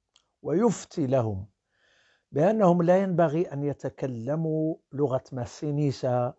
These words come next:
ويوغورتا كما سماه، يقصد يوغرتن. ويقول إنه يمكن، يمكن يعني لبعض الناس أن يستعملوا هذا اللسان عند الحاجة،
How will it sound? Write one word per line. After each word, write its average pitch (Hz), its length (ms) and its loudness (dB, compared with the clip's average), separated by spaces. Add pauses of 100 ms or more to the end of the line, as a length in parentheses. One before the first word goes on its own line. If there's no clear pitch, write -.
(140)
ويوغورتا 123 800 -2
كما 113 300 -8
سماه، 92 380 -10 (580)
يقصد 151 420 -10
يوغرتن. 117 520 -4 (2000)
ويقول 180 680 4
إنه 180 720 0 (360)
يمكن، 190 640 -2 (100)
يمكن 175 520 -6 (340)
يعني 127 600 -8
لبعض 127 520 -2
الناس 127 880 -6
أن 143 160 -6
يستعملوا 143 920 -2
هذا 135 240 -2
اللسان 196 680 -2 (680)
عند 233 240 2
الحاجة، 185 540 6